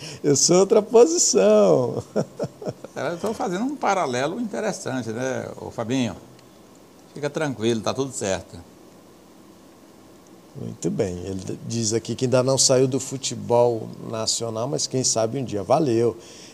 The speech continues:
Speaker 1: E a Isabela Ramos, feliz demais com a defesa aqui do Bruno, falando aqui, meu goleiro, comemorando bastante a defesa do goleirão do destemido esquadrão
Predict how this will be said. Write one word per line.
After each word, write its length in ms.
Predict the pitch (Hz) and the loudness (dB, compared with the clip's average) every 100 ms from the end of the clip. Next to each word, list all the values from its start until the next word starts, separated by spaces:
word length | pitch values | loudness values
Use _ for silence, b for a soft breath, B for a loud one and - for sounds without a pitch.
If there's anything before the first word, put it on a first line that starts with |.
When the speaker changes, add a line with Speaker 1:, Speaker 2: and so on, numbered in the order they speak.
| - | 0
Speaker 1:
E 80 | 127 | 4
a 80 | |
Isabela 500 | 131 135 131 143 196 | 6 8 8 8 10
Ramos, 800 | 156 135 175 208 175 127 - - - | 8 8 10 10 8 4 0 -2 -10
feliz 420 | - 143 147 196 | 0 2 4 4
demais 320 | 165 175 175 | 2 4 4
com 120 | - 165 | 4 4
a 20 | |
defesa 480 | 156 156 156 143 156 | 4 2 2 2 2
aqui 180 | - | 2
do 140 | 156 185 | 2 2
Bruno, 380 | 180 220 254 202 | 4 6 6 2
falando 380 | - 139 165 | 2 2 2
aqui, 200 | 180 - | -2 -2
meu 280 | 175 156 214 | -2 2 4
goleiro, 520 | 247 196 147 190 208 - B B B | 4 4 4 6 4 2 B B B
comemorando 600 | 143 156 196 185 156 202 | 0 2 4 6 6 4
bastante 920 | 156 107 220 - - 190 220 - - - B B B B B | 0 4 4 4 4 6 6 4 -6 -10 B B B B B
a 140 | - 160 | 0 4
defesa 580 | 165 156 - 147 156 175 | 6 4 6 4 6 6
do 140 | 165 | 6
goleirão 580 | 147 175 170 139 156 170 | 6 8 8 10 8 6
do 180 | 156 151 110 - | 2 0 -4 6
destemido 680 | 175 240 - 190 156 202 185 | 8 8 6 2 2 0 -2
esquadrão 640 | - 160 135 104 170 190 | 0 2 2 6 6 6